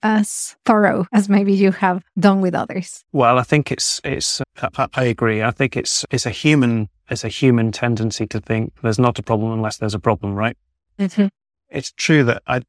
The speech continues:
Speaker 2: it's true that purpose doesn't often get really interrogated in companies unless the company is just starting out, in which case it may be crystal sometimes.
Speaker 1: Yeah.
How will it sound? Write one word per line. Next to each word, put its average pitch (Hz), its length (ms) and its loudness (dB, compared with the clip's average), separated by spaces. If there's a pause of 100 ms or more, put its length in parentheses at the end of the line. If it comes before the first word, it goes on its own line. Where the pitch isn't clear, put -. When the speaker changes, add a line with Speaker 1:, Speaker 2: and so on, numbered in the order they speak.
(100)
Speaker 2:
it's - 140 -6
true 160 200 2
that 131 160 0
purpose 120 420 -2 (100)
doesn't 120 500 -2
often 120 340 -4
get 110 340 0
really 113 440 0 (280)
interrogated 107 840 -2
in 110 120 -4
companies 104 680 -4
unless 113 360 -8
the 110 120 -8
company 107 340 -4
is 104 120 -6
just - 260 -2
starting 113 480 0
out, 131 340 -8 (260)
in 117 80 -6
which 113 180 -8
case 113 220 -4
it 101 60 -12
may 113 120 -4
be 107 220 -6
crystal 123 500 -2
sometimes. 101 640 -2 (140)
Speaker 1:
Yeah. 202 200 4